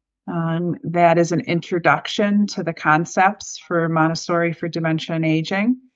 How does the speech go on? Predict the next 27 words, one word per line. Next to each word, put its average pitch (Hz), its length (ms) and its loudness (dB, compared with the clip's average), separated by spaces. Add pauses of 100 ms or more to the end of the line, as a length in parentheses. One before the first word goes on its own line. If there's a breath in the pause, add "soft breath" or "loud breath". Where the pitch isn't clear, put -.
(760)
And 175 420 0
then 170 500 2
after 175 500 -2
that, 170 560 0
it's 170 340 -8
not 175 220 4
a 170 180 4
diploma 175 580 -2
course, 175 440 -2
but 180 140 -4
it's 165 200 -4
a 170 60 -6
certification 160 1120 0
process 165 920 0 (440 soft breath)
to - 100 -4
become 165 680 2
a 151 600 0
certified 151 880 2
practitioner, 139 960 -4 (420)
where 156 520 2
the 147 120 -6
students 160 580 -2
have 165 180 0
an 156 100 2
opportunity 160 800 -2
to 151 440 -4
practice 170 920 -2